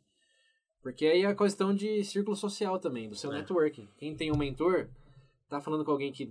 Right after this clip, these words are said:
Speaker 1: provavelmente é mais velho, teve mais experiência e tem mais contatos que você. E quando surgir alguma oportunidade ou casar que ele pense em você porque te conhece e pense
Speaker 2: Uhum.
Speaker 1: nessa outra pessoa que tem contato, ele é a ponte, ou ela é a ponte.
Speaker 2: Uhum.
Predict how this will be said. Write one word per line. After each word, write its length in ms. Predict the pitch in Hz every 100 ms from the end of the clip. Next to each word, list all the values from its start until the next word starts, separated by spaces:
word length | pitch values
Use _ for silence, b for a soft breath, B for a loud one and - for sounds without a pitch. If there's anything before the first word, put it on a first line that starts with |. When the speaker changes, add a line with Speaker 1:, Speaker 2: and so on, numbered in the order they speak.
| -
Speaker 1:
provavelmente 480 | - 131 135 131 131
é 40 | 131
mais 220 | 127 123
velho, 320 | 135 139 139
teve 200 | 131 120
mais 220 | 120 123
experiência 640 | - 139 139 139 151 185 185 _ _ _ _ _
e 80 | 120
tem 140 | 110 143
mais 180 | 165
contatos 400 | 160 170 143 131
que 100 | -
você. 260 | 123 117 107
E 160 | 98 107
quando 180 | 135 143
surgir 380 | 139 143 127 170
alguma 280 | 151 147 139
oportunidade 760 | 135 135 135 120 151 135 135
ou 100 | 120
casar 440 | 110 127 117 120 117
que 300 | 120 107 104 B B B B - 123
ele 100 | 127
pense 340 | 151 147 156
em 40 | 143
você 340 | 143 139 143
porque 180 | 143 131
te 80 | -
conhece 460 | 139 127 131 131
e 20 | -
pense 220 | 135 127
Speaker 2:
Uhum. 60 | 131
Speaker 1:
nessa 160 | 127
outra 120 | 123 127
pessoa 320 | 123 135 127
que 60 |
tem 120 | 139 131
contato, 580 | 143 135 147 165 196 196 _ _ _ -
ele 140 | 123
é 40 | 147
a 20 |
ponte, 420 | 202 160 - - -
ou 160 | 110
ela 160 | 113 123
é 40 |
a 60 | 117
ponte. 460 | 127 127 131 - - B 123
Speaker 2:
Uhum. 200 | 123